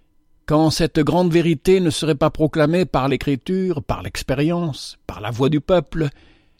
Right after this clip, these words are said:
n'est-elle pas changée en vue par l'histoire contemporaine ? Ne s'impose-t-elle pas à nous avec tous les droits d'un axiome historique ? Ne sort-elle pas de dessous terre à chaque pas ?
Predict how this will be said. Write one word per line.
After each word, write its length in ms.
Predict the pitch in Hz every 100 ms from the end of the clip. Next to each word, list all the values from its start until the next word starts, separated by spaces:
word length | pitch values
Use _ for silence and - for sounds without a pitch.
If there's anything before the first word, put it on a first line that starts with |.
| _ -
n'est-elle 300 | 143 190 147
pas 120 | 170
changée 540 | - 180 170 143 180 165
en 160 | 147
vue 320 | 123 147 170
par 320 | 147 147 131 135
l'histoire 480 | 131 - 151 117
contemporaine ? 1000 | - 131 113 120 127 113 110 90 87 80 - _ _ _ _ _ _ 151
Ne 140 | 175
s'impose-t-elle 840 | - 185 170 - 180 - - 160
pas 240 | - 170 165
à 60 |
nous 360 | 165 185 196 190
avec 340 | 135 139 -
tous 140 | - 143
les 140 | 139
droits 340 | 127 117 147 143
d'un 180 | 127
axiome 540 | 127 - - 147 147 139
historique ? 800 | 135 - 143 113 104 - - 87 _ _ _ _ _ _ _
Ne 120 | 147
sort-elle 400 | 156 180 - 160
pas 180 | 135 160
de 140 | 147 131
dessous 340 | 139 - 139
terre 340 | - 143 143
à 80 | 117
chaque 260 | - 135 - -
pas ? 160 | 110